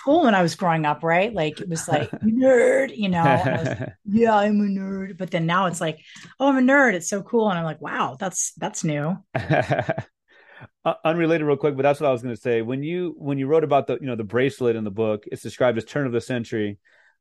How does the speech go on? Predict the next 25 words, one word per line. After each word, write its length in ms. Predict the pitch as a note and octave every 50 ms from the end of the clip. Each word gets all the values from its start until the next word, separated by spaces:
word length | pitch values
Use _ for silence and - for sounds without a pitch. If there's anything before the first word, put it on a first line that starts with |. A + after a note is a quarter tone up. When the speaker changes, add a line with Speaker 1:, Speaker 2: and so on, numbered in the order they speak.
| _
Speaker 2:
I'm 120 | - B2+ C3
not 140 | C3+ C3 C3
gonna 140 | B2+ A#2+
lie, 180 | A#2 A#2 A2+ A2+
I 40 | G#2+
was 80 | G#2
like, 120 | G#2+ A2 B2
"Oh, 120 | D3 C3
two 160 | G#2+ - -
thousand?" 440 | C3+ D3+ C#3 D#3 F#3 F#3+ G3+ F#3+ F#3 _ -
I'm 60 | -
like, 100 | A2+ G#2 C3
"Oh, 80 | D3
no, 120 | C#3+ B2+ A#2+
no." 160 | G2+ F#2 F2+ _ _ _ _
<laughs> 220 | _ _ - -
I 840 | - - - - D#5+ - - - - - _ - - - - -
was 120 | - - -
like, 140 | - - C5 - - - - A4+ - - _ _ _ _ _ _ -
I 180 | - - -
was 80 | B2 A2+
like, 120 | G#2+ G#2 A#2+
"Oh, 180 | B2+ A2+ G2+
man, 260 | G2+ G#2+ G#2+ G#2 F#2+
shoot. 360 | F#2 - - - B2 G#2+ F#2+